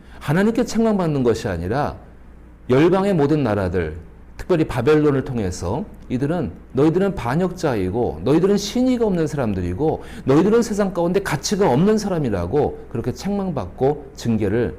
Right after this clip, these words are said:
받게 될 것입니다. 스스로 자초한 일입니다. 하나님께서 어떻게 하시는가? "그런즉 내 하나님 여호와를 버린가 내 속에 나를 경외함이 없는 것이 악이요 고통인 줄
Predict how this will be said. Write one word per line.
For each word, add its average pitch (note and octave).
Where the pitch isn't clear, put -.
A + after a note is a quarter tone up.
받게 F#2+
될 F#2
것입니다. C2
스스로 A3+
자초한 G3+
일입니다. E2
하나님께서 G3
어떻게 D#3
하시는가? G#2
"그런즉 G3
내 C#3+
하나님 F3+
여호와를 D3
버린가 C3
내 C3
속에 D3+
나를 A#2
경외함이 A#2+
없는 A#2
것이 G#2+
악이요 C#3+
고통인 C3
줄 D#3+